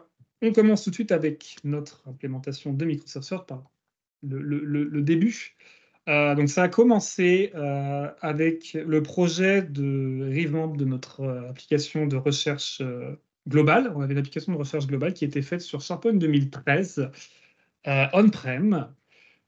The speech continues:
Euh, oui, oui, tout ça, tout ça. Alors moi, je n'étais pas là, euh, je, je ne sais pas. Euh, j'ai vu que des bribes et des, des, des, j'ai même pas vu live cette, cette application-là. Peut-être, euh, quelques temps, mais bref, il y avait des, des collecteurs B C S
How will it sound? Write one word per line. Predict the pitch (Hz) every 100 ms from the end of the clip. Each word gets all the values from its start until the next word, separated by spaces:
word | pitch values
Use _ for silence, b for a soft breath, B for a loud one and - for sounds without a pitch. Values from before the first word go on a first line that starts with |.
| -
Euh, | 135 131 131 131 131 131
oui, | 139 165
oui, | 139 165
tout | 156
ça, | 143 147
tout | 139
ça. | - 139
Alors | 165 143
moi, | 165
je | 160
n'étais | 156 143
pas | 139 143
là, | 139 147 131
euh, | 123
je, | 120 131
je | 131
ne | 143
sais | 139
pas. | 147 147 147 131 127
Euh, | 139
j'ai | 139
vu | 180
que | 185
des | 170 165
bribes | 160 185
et |
des, | 156 147 143
des, | 139 139
des, | 143 147 _
j'ai | 156
même | 180 175
pas |
vu | 220 226 170
live | 147 151 165
cette, | 160 - 143 - 143
cette | - -
application-là. | 147 151 139 151 151
Peut-être, | 147 160 160
euh, | 156
quelques | 165 165 165
temps, | 180
mais | 175 139
bref, | 139 135
il | -
y |
avait | 156
des, | 160 160
des | 165 147
collecteurs | 190 190 208
B | 131
C | 170 170
S | 160 165 - -